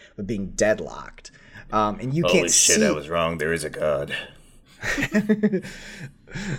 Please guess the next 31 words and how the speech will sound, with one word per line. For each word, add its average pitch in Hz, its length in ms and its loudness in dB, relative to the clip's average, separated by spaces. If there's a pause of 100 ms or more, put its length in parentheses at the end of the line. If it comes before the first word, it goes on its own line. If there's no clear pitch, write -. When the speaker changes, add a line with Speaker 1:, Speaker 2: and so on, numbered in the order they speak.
(100)
Speaker 1:
Um, 120 680 2 (400)
yeah, 104 440 0
just, - 160 -2
like, 113 100 -4
faintly 107 540 -2
in 98 80 -4
your 95 100 -6
head, 87 340 -10 (180)
just, - 260 -12 (200)
"God?" 98 340 -10 (340)
Um, 107 400 0 (640)
<laughs> - 540 -2
you 131 140 0
stop 123 300 4
half 123 240 2
this 110 160 -2
door. 87 340 -6 (160)
Um, 107 240 0
you 120 100 -2
can't 175 260 0
see 214 240 4
the 180 100 4
results, 127 400 0
but 127 140 0
you 113 80 0
can 120 140 -6
kind 120 200 0
of 101 60 -2
intuit, 104 580 -2
um, 107 200 -2
unless 135 340 2